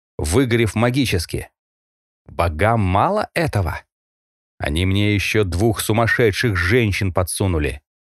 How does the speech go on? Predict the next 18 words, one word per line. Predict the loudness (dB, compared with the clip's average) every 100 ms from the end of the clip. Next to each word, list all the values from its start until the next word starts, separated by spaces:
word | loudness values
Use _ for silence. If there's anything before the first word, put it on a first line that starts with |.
| _ _ _ _ _ _ _ _ _ _ -10
Открыл | -10 -4 0 0 2
я | 2 2
глаза | 2 0 0 0 2 2 2 -2 _
именно | -2 0 0 0 0
в | -4
тот | -2 0 0 0
момент, | 0 2 2 0 -2 -10 _ _
когда | -6 -2 0 -2 -2
охранник | -4 2 2 2 0 -2 -8 _
с | -6 0
глухим | -2 0 -2 0
стуком | -2 0 -2 2 2
сбросил | 2 0 4 4 4 0
свою | 0 2 2 2
ношу | 2 2 2 0
на | 2 2
мягкий | 2 0 -2 -2
ковёр. | 0 2 2 0